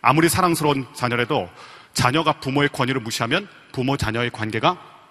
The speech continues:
질서가 무너집니다. 선생님이 아무리 제자를 사랑스럽게 생각해도 이 제자가 제자됨을 잃어버리고 맘먹으려고 들면 선생님과 제자의 관계는, 질서는 깨지게 돼 있어요.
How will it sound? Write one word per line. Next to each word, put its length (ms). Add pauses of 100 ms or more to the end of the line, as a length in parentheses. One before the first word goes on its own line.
(160)
질서가 420 (400)
무너집니다. 520 (960)
선생님이 440
아무리 540
제자를 400
사랑스럽게 480
생각해도 500 (200)
이 120
제자가 640 (1300)
제자됨을 480
잃어버리고 640 (260)
맘먹으려고 600
들면 500 (1120)
선생님과 840
제자의 360
관계는, 480 (500)
질서는 420
깨지게 280
돼 100
있어요. 260